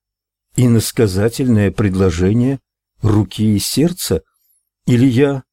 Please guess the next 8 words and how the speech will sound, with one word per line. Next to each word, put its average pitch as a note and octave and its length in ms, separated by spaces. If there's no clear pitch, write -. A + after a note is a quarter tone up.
просто B2+ 560
устала?» G2 680
спросила G#2 760
она. G#2 240
Ральф G#2 480
открыл G#2+ 460
было G2 300
рот D3 340